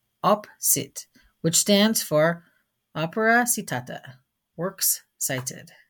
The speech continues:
There are many other Latin terms involving opus or opera at the beginning. Returning to the Spanish word of obra, a worker is an obrero for a male and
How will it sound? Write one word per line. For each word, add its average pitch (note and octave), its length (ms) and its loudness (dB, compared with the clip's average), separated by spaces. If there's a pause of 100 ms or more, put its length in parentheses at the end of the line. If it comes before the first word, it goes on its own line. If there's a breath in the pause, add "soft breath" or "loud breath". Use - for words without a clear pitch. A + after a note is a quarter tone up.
(1040 soft breath)
There C4+ 200 6
are A3+ 60 4
many G#3+ 320 2
other D#3 200 0
Latin C#3+ 300 -6
terms C#3+ 440 -8
involving C#3 680 -8 (540)
opus C#3+ 600 -4 (100)
or C3 220 -8
opera C3+ 460 -8
at C3 160 -8
the - 60 -16
beginning. G3+ 440 -8 (1200 soft breath)
Returning D#4+ 360 0
to - 80 -4
the G#3 100 2
Spanish F3+ 460 0
word E3+ 160 0
of D3+ 80 -2
obra, C3+ 400 -6 (960 soft breath)
a D#3+ 140 0
worker D#3 840 2
is D3+ 680 -2 (240)
an C#3+ 420 -6
obrero D#3 800 -2
for G3+ 200 -2
a G3+ 60 0
male D#3 560 -2
and D#3+ 680 -2